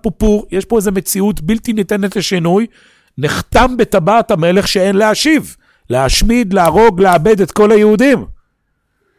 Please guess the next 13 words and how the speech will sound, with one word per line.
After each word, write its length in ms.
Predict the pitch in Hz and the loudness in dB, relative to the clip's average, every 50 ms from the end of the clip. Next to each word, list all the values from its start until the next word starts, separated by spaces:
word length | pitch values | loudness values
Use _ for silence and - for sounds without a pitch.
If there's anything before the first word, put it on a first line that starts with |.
| _ - - - _ _ _ _ _ _ _ _ _ _ _ _ _ _ _ _ _ - | _ -20 -20 -20 _ _ _ _ _ _ _ _ _ _ _ _ _ _ _ _ _ -12
יש 580 | 101 127 151 165 151 - - - - - - - - _ _ _ _ _ - | -10 -8 -8 -6 -6 -8 -10 -10 -14 -16 -20 -20 -20 _ _ _ _ _ -4
אסתר, 540 | 95 - - - - - - 147 117 80 - - - _ _ - - - - - _ _ _ _ _ _ _ _ _ _ _ - | 0 0 0 0 0 -8 -8 -8 -8 -8 -12 -18 -20 _ _ -20 -20 -20 -20 -20 _ _ _ _ _ _ _ _ _ _ _ -18
משהו 340 | - 92 120 131 - - 123 | -14 -12 -10 -10 -10 -10 -12
בסתר. 520 | 92 80 80 - - - 117 _ - - - - - - - - - _ _ _ _ _ _ _ _ _ _ _ _ _ - | -12 -12 -12 -12 -12 -12 -12 _ -18 -20 -20 -20 -20 -20 -20 -20 -20 _ _ _ _ _ _ _ _ _ _ _ _ _ -10
יש 400 | 85 98 120 139 127 - - - | -6 -6 -4 -4 -6 -6 -4 -4
מרדכי, 960 | 110 107 104 120 131 131 127 117 101 107 98 - - - 113 87 73 67 73 - _ - - | -4 -2 -2 -2 -2 0 -2 -2 -4 -4 -6 -4 -4 -4 -4 -4 -6 -10 -16 -20 _ -20 -14
מרדכי 800 | 85 98 107 117 127 127 123 110 90 104 123 131 117 110 - 90 | -10 -6 -4 -2 -2 -2 -4 -6 -6 -6 -6 -6 -6 -6 -10 -12
דורשים 380 | 73 85 80 - - 98 90 | -14 -14 -16 -16 -16 -18 -16
חז"ל, 360 | - 95 90 80 85 78 76 | -16 -16 -14 -14 -14 -14 -16
בושם 480 | 73 76 80 113 143 139 - - 151 117 | -18 -14 -8 -8 -8 -6 -6 -10 -10 -10
טהור. 440 | 98 - 113 113 117 117 101 85 - - - - - _ _ - | -8 -6 -2 0 0 0 -2 -4 -8 -16 -20 -20 -20 _ _ -8
יש 400 | 101 127 160 180 165 - - _ _ _ _ _ _ _ | -4 -4 -4 -4 -4 -8 -12 _ _ _ _ _ _ _
משהו 280 | - 143 160 - - 180 | -12 -12 -12 -10 -10 -10